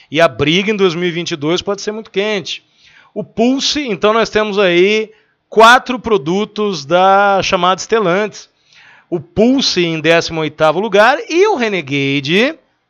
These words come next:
décimo nono, foi campeão dos crossovers, mas a situação do Renegade pra dois mil e vinte e dois, ela inspira cuidados e existem algumas dúvidas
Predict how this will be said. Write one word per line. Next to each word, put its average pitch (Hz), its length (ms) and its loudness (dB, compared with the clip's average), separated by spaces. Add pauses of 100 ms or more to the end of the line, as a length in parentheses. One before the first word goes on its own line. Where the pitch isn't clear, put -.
(640)
décimo 208 600 -4
nono, 151 720 -2 (1160)
foi 220 420 4
campeão 165 880 0
dos 165 160 -4
crossovers, 131 1000 -2 (720)
mas 156 240 -4
a 196 80 4
situação 208 540 0
do 233 60 -4
Renegade 175 500 0
pra 165 160 -4
dois 151 200 -2
mil 156 160 -6
e 151 40 -6
vinte 147 220 -8
e 139 40 -6
dois, 151 360 -4
ela 190 200 -2
inspira 190 1160 0 (640)
cuidados 170 840 0
e 190 60 -6
existem 175 560 -6
algumas 170 460 -6
dúvidas 151 720 -6